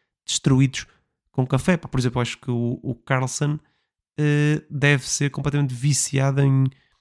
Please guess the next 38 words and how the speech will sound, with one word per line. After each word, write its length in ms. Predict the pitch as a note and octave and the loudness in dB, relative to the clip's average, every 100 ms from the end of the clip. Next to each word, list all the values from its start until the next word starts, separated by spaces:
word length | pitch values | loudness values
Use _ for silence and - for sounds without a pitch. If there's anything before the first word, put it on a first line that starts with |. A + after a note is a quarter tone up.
| _ _ _ - | _ _ _ -2
em 80 | |
café. 240 | C#3 D3+ E3+ | 2 4 2
Pá, 160 | - | 0
o 20 | A#2 | 0
gajo 220 | A#2+ B2 | 2 0
é 80 | A#2 _ | -2 _
muito 520 | D#3 C3 C3 B2+ A#2 | 0 4 4 4 0
bom. 120 | A2+ | -2
O 300 | G#2+ _ _ | -4 _ _
gajo 140 | A#2+ | -4
é 40 | A#2+ | 0
muito 460 | B2 C3 A#2+ - | 2 2 2 -2
bom 160 | A#2 A#2+ | -2 0
naquilo. 340 | A#2 A#2 A#2+ | -2 -2 -4
Pá, 200 | A2 - | -4 -10
é, 320 | - - B2 B2 D3 _ - | -10 -8 -8 -10 -14 _ -2
para 80 | C#3 | 4
mim 140 | F3 | 4
é 40 | G3+ | 4
o 40 | |
melhor 200 | G3+ G3+ | 4 0
de 60 | - | 2
sempre. 320 | - D#3+ - - | 6 6 4 -8
Pronto, 200 | - B2+ - | -12 -12 -8
e 80 | B2+ | -4
já 80 | |
estão 200 | B2+ C3+ | 0 2
a 40 | B2 | 2
falar 180 | C3+ A#2+ | 2 -2
sobre, 260 | - A#2+ - _ _ _ _ | -4 -8 -10 _ _ _ _
sobre 240 | - C3 | -6 -6
xadrez. 400 | - C3 B2+ D3 - _ _ _ _ | -2 -2 0 -2 -6 _ _ _ _
Por 120 | - | -6
isso 200 | C3 - | -4 -4
vamos, 560 | B2+ C3 C3 B2+ B2+ - - _ _ _ _ _ _ _ _ _ _ | -2 0 2 0 -2 -8 -20 _ _ _ _ _ _ _ _ _ _
vamos 240 | A#2+ A2+ | -2 -2
fazer 500 | A2 B2 A2 A#2+ A2+ - _ _ _ _ _ _ | -2 -4 -2 -2 -4 -8 _ _ _ _ _ _
aqui 340 | _ _ - | _ _ -10